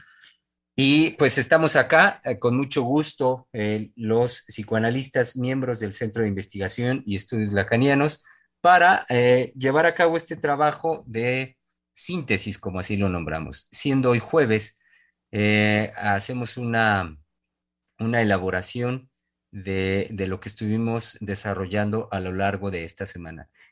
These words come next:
En contexto, habrá, habrá que decir, y esperemos que estén también al, al día, ustedes, eh, público que nos escucha,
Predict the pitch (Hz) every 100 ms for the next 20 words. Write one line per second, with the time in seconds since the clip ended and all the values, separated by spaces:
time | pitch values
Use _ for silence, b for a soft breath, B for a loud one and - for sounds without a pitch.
0 | _ 127 127 143 143 190 - 131 117 110
1 | 101 110 110 110 104 101 107 - 107 104
2 | 120 123 120 _ _ _ _ 110 117 127
3 | 113 - 117 123 120 - 104 117 110 104
4 | 101 110 110 - 95 92 90 - 95 110
5 | 135 120 123 - 95 - 117 107 113 -
6 | - 87 87 98 _ 117 101 101 95 98
7 | 90 - 101 - 117 101 127